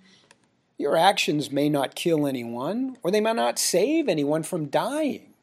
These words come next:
but they may not, and they may not bring unity to a situation or cause its breakup, but they will contribute to some degree to one end or the other of these realities,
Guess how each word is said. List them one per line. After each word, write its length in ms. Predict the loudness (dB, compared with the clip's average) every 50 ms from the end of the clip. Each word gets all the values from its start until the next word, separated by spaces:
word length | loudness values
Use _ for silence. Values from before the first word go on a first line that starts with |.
| _ _ _ _ _ _ _ _ _ _ _ _ _ _ _
but 140 | -4 -2 2
they 160 | 2 2 2
may 260 | 2 0 0 0 0
not, 300 | 0 0 -2 -4 -4 -8 _ -6 -2
and 140 | 0 2 2
they 80 | 2
may 180 | 2 2 0 2
not 240 | 2 0 0 0 0
bring 220 | 0 0 0 0
unity 460 | -2 0 0 0 -2 -2 -4 -4 -4
to 160 | -4 -4 -6
a 60 | -6 -6
situation 600 | -6 -8 -8 -8 -6 -6 -6 -6 -4 0 0 0
or 80 | 0
cause 580 | 0 -2 0 2 4 6 6 6 4 2 -2 -8 -8 -2
its 200 | -2 -2 -2 -2
breakup, 680 | -10 -8 -2 0 2 2 2 0 -2 -6 -8 -10 -16 -20 -20 -20 -20 -20 -4 _
but 180 | 2 2 4 6
they 160 | 6 6 6
will 420 | 4 0 -2 0 0 0 0 -2
contribute 760 | -4 -6 -6 -6 -6 -4 -2 -2 -2 -2 -4 -6 -8 -10 -10
to 100 | -12 -10
some 480 | -8 -6 -6 -4 -2 -2 -2 -2 -2 -4
degree 420 | -6 -6 -6 -4 -2 -2 -2 -4
to 200 | -4 -8 -8 -8
one 520 | -8 -8 -8 -6 -2 0 0 2 2 0 -2
end 460 | -4 -4 -4 -4 -4 -4 -2 -2 -4 -4 -4
or 220 | -2 2 2 2
the 220 | 2 2 -2 -2 0
other 400 | 2 2 2 4 4 2 2 2
of 320 | 0 0 -4 -6 -6 -6 -4
these 340 | -4 -4 -4 -4 -6 -8 -6
realities, 1000 | -4 -2 0 0 2 2 2 2 0 0 -4 -6 -14 -20 -16 -14 -14 -14 -14